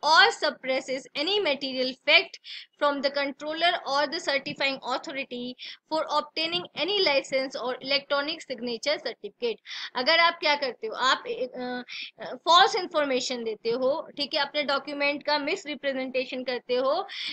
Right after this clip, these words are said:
अ, अ, in order to access the, अ, अ, in order to access any license, आप कोई license लेने के लिए, online license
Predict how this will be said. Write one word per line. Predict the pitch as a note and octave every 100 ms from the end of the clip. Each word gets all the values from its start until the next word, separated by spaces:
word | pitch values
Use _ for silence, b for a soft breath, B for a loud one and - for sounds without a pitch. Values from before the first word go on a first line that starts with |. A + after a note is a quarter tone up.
| B
अ, | B3+ C#4 -
अ, | C4+ C4 D4
in | D4+
order | C4 C#4+
to | F4 F#4+ G#4 D4+ D4
access | - E4+ D4 - -
the, | A3+ C#4+ E4 A#3+ -
अ, | B3+ B3 A#3+ A#3+ _ B B3+ B B3+
अ, | C4 B3+ A#3 - -
in | D#4+
order | E4 D#4+ F4+
to | G4
access | E4 F4+ F4
any | D4 C#4
license, | C4+ A#3+ A#3 A#3+
आप | A3+ A#3+
कोई | D#4 E4
license | C4+ A#3+ B3 D#4 D#4+
लेने | C4 A3+ G#3+
के | A3+
लिए, | G#3+ A3 C4+
online | - C#4 F4+ E4 C4 B3
license | A#3+ A3+ A#3